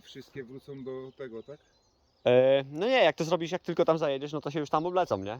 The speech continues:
Speaker 2: Ale musisz to, wiesz, przyjechać przyczepą, postawić przyczepę i, i już je podzielić tam. Możesz tak zrobić.
Speaker 1: Mogę
Speaker 2: Albo
Speaker 1: tak
Speaker 2: możesz je podzielić tutaj, zabrać ten ulb, zawieźć tam
Speaker 1: No.
Speaker 2: i już
Speaker 1: Żeby
Speaker 2: niech
Speaker 1: tak
Speaker 2: się one
Speaker 1: było
Speaker 2: tam
Speaker 1: najlepiej, nie?
Speaker 2: oblepią. No,
Speaker 1: Tylko, że
Speaker 2: teoretycznie tak by było najlepiej, ale jak pojedziesz z całą przyczepą i zrobisz to teraz,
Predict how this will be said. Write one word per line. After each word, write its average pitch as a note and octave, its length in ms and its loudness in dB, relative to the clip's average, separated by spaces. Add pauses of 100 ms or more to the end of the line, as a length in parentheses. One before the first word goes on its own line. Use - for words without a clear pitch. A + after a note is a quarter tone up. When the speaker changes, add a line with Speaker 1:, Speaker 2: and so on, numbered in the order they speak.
Speaker 2:
Ale A2 160 -4
musisz B2 200 -8
to, C#3 100 0
wiesz, B2 160 -2
przyjechać C3+ 260 -4
przyczepą, C#3 360 -4
postawić C3+ 300 -2
przyczepę B2+ 400 -4
i, B2 280 -8 (920)
i A#2+ 80 -10
już B2+ 140 -8
je C#3 60 -8
podzielić B2+ 340 -6
tam. F#2+ 200 -4 (680)
Możesz B2 240 0
tak F#2+ 140 -10
zrobić. F2+ 280 -12 (320)
Speaker 1:
Mogę C3+ 140 -2
Speaker 2:
Albo C#3 240 6
Speaker 1:
tak D3 80 2
Speaker 2:
możesz D3 260 0
je D3+ 100 -6
podzielić C#3 340 -2
tutaj, C#3 260 4
zabrać C3 280 -2
ten A#2+ 160 -4
ulb, D3+ 300 -4
zawieźć B2 360 -4
tam A#2+ 280 -4 (200)
Speaker 1:
No. B2 200 -16 (340)
Speaker 2:
i C#3+ 160 -4
już D3 140 -4
Speaker 1:
Żeby D3+ 80 -6
Speaker 2:
niech C#3+ 80 -6
Speaker 1:
tak C#3+ 40 -8
Speaker 2:
się D3+ 60 -4
one C#3+ 120 -6
Speaker 1:
było C#3 100 -2
Speaker 2:
tam B2+ 80 0
Speaker 1:
najlepiej, G#2+ 320 -2
nie? F#2 60 -4
Speaker 2:
oblepią. G2+ 140 -8
No, C3+ 60 -10
Speaker 1:
Tylko, C#3 80 -10
że - 40 -14
Speaker 2:
teoretycznie G3+ 480 0
tak F3+ 140 -2
by F3 60 -8
było E3+ 140 0
najlepiej, D#3 440 0
ale E3 220 -2
jak D#3+ 140 -4
pojedziesz E3 300 0
z - 40 -16
całą D#3 160 -2
przyczepą D#3 360 0
i D#3 60 -6
zrobisz D3+ 320 -4
to D#3 100 -4
teraz, D#3 480 -2